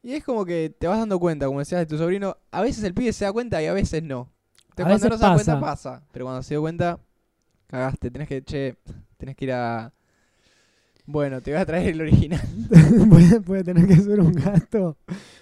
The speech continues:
Speaker 2: Porque, che, este, este no es el que, el que yo quería. O, ah, con, con los disfraces paranés también pasa muchísimo.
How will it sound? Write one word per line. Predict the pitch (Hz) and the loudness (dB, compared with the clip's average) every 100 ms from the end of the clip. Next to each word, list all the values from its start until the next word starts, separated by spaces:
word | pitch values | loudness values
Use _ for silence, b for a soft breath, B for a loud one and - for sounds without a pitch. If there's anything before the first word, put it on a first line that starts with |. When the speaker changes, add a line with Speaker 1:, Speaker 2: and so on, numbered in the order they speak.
| B - | B -14
Speaker 2:
Porque, | 165 185 202 | -12 -10 -10
che, | - 330 | -6 -6
este, | 370 - 285 | -4 -6 -6
este | 359 233 | -2 0
no | 330 | 2
es | 247 | 2
el | 165 | 0
que, | 151 147 147 143 151 _ _ | -2 -4 -2 -6 -10 _ _
el | 170 160 | -8 -4
que | 170 | -4
yo | 170 | -4
quería. | 160 156 147 131 - _ _ | -4 -4 -4 -8 -16 _ _
O, | 196 - - | -8 -6 0
ah, | 247 220 | 2 4
con, | 190 175 | 2 2
con | 185 | 2
los | 180 | 2
disfraces | 190 302 208 | 2 2 0
paranés | 156 170 180 | 0 0 -2
también | 143 160 147 | -4 -4 -2
pasa | 127 139 | -4 -8
muchísimo. | 135 135 143 127 131 127 | -8 -8 -8 -10 -12 -14